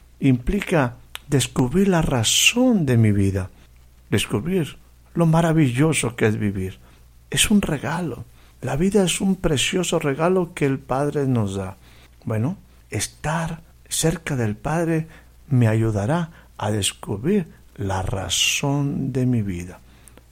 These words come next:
No solamente eso. Cuando yo conozco al Padre, es conocer por quién y para quién vivimos o hacemos las cosas. El conocer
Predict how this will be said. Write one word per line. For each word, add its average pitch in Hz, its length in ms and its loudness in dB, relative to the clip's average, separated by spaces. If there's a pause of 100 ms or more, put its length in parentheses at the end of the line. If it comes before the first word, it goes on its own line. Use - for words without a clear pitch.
No 101 120 -6
solamente 131 880 -2
eso. 127 420 -4 (220)
Cuando 185 200 -2
yo 226 220 2
conozco 180 800 -2
al 101 200 -2
Padre, 104 760 -6 (480)
es - 380 -2 (380)
conocer 170 680 2
por - 380 -2
quién 123 520 2 (640)
y 131 100 2
para 127 480 0
quién 156 680 2
vivimos 208 880 2 (420)
o 117 80 0
hacemos 127 840 0
las 117 240 -2
cosas. - 680 -10 (460)
El 156 200 -4
conocer 185 760 -2